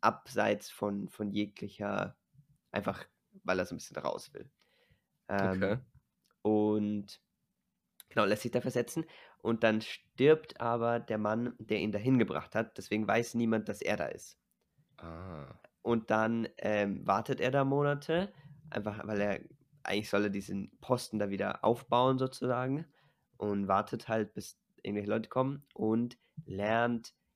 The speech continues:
Speaker 1: die Sioux-Indianer da kennen.
Speaker 2: Mhm.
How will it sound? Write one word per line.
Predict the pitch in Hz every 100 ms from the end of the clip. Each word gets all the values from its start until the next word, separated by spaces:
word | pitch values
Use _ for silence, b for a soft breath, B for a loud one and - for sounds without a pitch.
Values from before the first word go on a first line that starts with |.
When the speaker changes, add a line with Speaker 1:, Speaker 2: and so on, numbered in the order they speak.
| - - -
Speaker 1:
die | 101 104 - _ -
Sioux-Indianer | - 131 - - 95 67 73 69
da | 65
kennen. | - 58 - - _ _ _ _ -
Speaker 2:
Mhm. | 90 90 127